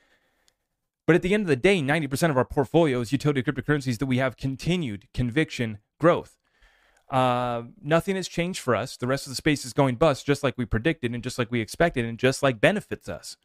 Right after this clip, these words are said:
Great Depression alert, though. This is gonna be interesting to see. At best, right, we get a recession that, uh, basically goes twelve to eighteen months,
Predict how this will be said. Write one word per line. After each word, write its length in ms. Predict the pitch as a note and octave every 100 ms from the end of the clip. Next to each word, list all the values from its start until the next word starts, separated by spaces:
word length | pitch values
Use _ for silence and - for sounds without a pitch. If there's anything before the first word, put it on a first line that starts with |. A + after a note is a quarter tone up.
| _ _ _ _ _ _ _ _ _ _ _ _ _ _ _ _ _ _ _ _ _ _ _ _ _ _ _ _ _ _ _ -
Great 320 | A#2 C#3+ F#3
Depression 640 | E3+ - - D#3 - D#3+ C3
alert, 460 | A#2 A#2 B2+ E3+ -
though. 340 | C3 A#2 A2+ -
This 300 | A2+ D3 D#3+
is 80 | F3
gonna 160 | F#3+
be 120 | F3+ F#3
interesting 340 | F3 - F3
to 60 | D3
see. 280 | C#3 F#2 - _ _ _ _ _ _ _ _ _ _ _ _ -
At 260 | C3+ C3 _
best, 640 | A2+ G2 D3+ G2+ - - _ _ _ _ -
right, 240 | A#2 G#2+
we 80 | B2
get 100 | C3+
a 60 |
recession 500 | A#2+ A2+ D3 C3 B2+
that, 180 | A2+ A2+ -
uh, 200 | A#2 G#2+
basically 420 | G#2 C3+ - A2+
goes 340 | G2+ A2+ G#2+ - -
twelve 260 | C3+ B2 A2
to 60 |
eighteen 340 | A2+ A2 A2+ G#2+
months, 380 | C#3 A2+ -